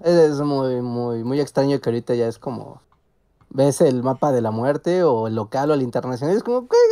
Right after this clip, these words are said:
o sea, esta cosa se está propagando como nunca antes", así ya es como de, "Ya, pues". Y es como de, "¿Saben qué? Ya no importa. Hagamos lo que querramos, who cares?".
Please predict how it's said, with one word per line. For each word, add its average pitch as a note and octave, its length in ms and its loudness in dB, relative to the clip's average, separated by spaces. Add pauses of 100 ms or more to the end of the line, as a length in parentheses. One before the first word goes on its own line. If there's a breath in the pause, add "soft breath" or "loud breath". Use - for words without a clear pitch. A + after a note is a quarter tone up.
o G4+ 40 0
sea, G4 100 2
esta A4 140 -2
cosa A4 180 0
se - 100 -8
está F4+ 140 -6
propagando B3 400 0
como D3+ 280 0
nunca F3+ 560 2
antes", A3 400 -2
así F#3+ 300 -4
ya F3+ 120 4
es F#3 80 0
como D#3 260 -6
de, B2+ 100 -10
"Ya, D#3 160 -6
pues". - 160 -20 (1160)
Y G3+ 100 -2
es A#3 80 4
como A#3 180 0
de, A#3+ 260 -2
"¿Saben D#4 280 0
qué? F4+ 120 -8 (180)
Ya A3 160 -2
no G#3+ 60 -2
importa. C#3 380 -4 (300)
Hagamos F3 600 -2
lo B2 140 -8
que G#2+ 140 -14
querramos, A#3+ 800 -4 (140)
who E3 160 0
cares?". A2+ 420 -6